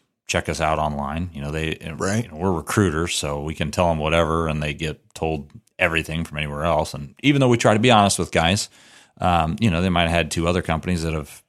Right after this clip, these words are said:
Speaker 1: told them something and it wasn't true when they got there.
Speaker 2: Right.
Speaker 1: So this helps them see online, "Hey, what do, what's drivers' perspectives
Speaker 2: Right.
Speaker 1: of working at
Speaker 2: Right.
Speaker 1: Nussbaum?"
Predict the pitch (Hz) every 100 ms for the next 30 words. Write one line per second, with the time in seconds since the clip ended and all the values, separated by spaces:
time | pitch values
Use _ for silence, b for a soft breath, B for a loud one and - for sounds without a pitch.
0 | - 95 92 78 85 82 101 85 87 78
1 | 95 82 76 92 90 - 92 92 _ B
2 | B B B B B B - - 104 95
3 | 92 90 90 - _ 95 110 135 - 110
4 | 95 - 98 90 - 92 87 87 85 80
5 | 80 87 87 78 73 73 98 80 92 -
6 | 78 73 - 104 - - 95 90 73 -
7 | - - 69 80 76 - - 110 71 85
8 | 73 73 73 69 69 71 73 67